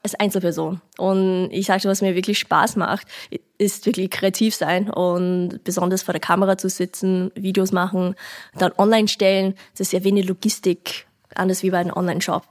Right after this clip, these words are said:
Also jeder weiß genau, wie viel Arbeit es ist, wenn man das E-Commerce macht. Du brauchst wirklich ein Team und es gibt dann so viel Logistik,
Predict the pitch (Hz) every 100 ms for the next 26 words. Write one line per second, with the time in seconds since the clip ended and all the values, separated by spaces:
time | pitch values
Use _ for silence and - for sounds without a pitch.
0 | - 175 180 170 185 180 170 170 - 185
1 | 175 175 180 185 - 175 180 185 185 180
2 | - - 175 185 - 214 180 160 190 -
3 | 156 185 - 175 170 - 185 180 175 -
4 | 190 190 190 - - - - 180 175 175
5 | 180 185 185 180 185 - 196 - - 180
6 | -